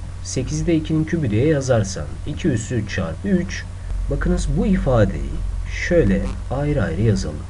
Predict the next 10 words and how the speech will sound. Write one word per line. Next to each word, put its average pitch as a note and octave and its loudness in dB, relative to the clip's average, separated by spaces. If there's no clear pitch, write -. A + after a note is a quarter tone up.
Logaritma E3 2
iki E3 -2
tabanında D#3+ 4
iki C#3 -2
üssü F#2+ 0
üç - -6
artı G2+ -2
logaritma C#3+ 0
iki A#2 -4
tabanında F#2+ 0